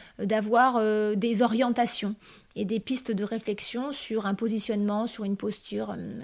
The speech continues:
qu'on doit adopter. Mais en tout cas, euh, ça m'a permis aussi de comprendre vraiment le,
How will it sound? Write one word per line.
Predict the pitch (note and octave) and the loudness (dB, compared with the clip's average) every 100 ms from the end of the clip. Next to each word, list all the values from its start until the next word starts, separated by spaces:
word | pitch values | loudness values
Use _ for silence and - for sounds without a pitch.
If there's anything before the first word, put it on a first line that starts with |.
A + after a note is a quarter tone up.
| - | -12
qu'on | G3+ G#3+ | -6 -2
doit | A3 | 2
adopter. | A#3 A3 G#3 - D4+ D#4+ - - - - - _ | 2 2 0 -2 -4 -4 -12 -20 -20 -20 -20 _
Mais | G#3+ A3+ | 0 0
en | A#3+ | 0
tout | A#3 A3 | -2 -2
cas, | C4 C#4 C#4+ C#4+ | 2 4 4 4
euh, | B3+ A3 G#3+ | 4 4 2
ça | A3 A3+ | 0 -2
m'a | A3 | -2
permis | G#3+ A3 A3 B3+ B3 | -2 0 0 0 -2
aussi | A3 A#3+ | -4 -2
de | A3 | -2
comprendre | G#3 F#3+ - C4 B3+ A3 G#3 | -2 -4 -4 -6 -4 -4 -4
vraiment | G3+ G#3 G#3+ B3 | -2 0 0 0
le, | A#3 G#3+ - - A#1 G1+ G1+ | -2 -2 -4 -6 -8 -10 -12